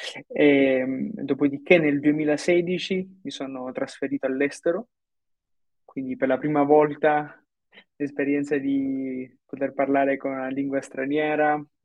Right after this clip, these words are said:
ehm, e da lì è iniziata un po' la mia carriera nel mondo del tech come software engineer. Ho speso tre anni in Amazon, ehm, un anno in Google, poi da lì,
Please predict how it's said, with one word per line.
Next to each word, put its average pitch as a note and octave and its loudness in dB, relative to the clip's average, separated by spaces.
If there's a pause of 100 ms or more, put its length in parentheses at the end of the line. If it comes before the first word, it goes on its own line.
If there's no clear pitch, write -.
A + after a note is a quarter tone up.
(100)
ehm, B2 -10
e C#3 -2
da C#3+ 0
lì D3 2
è D#3+ 6
iniziata C#3+ -2
un C#3 -6
po' C#3 0
la C3+ 0
mia C3 -4
carriera B2+ -2
nel B2+ -10
mondo B2+ -10
del A#2+ -12
tech - 0
come C3 -8
software B2+ -4
engineer. D3 -6 (760)
Ho C#3+ -4
speso C#3+ 2
tre D#3 6
anni E3 0 (120)
in D3 -2
Amazon, A3 0 (840)
ehm, C3+ -2
un C#3 -4
anno C#3+ -2
in C#3+ 0
Google, E3 -2 (600)
poi D#3 4
da C#3+ 0
lì, D3+ 0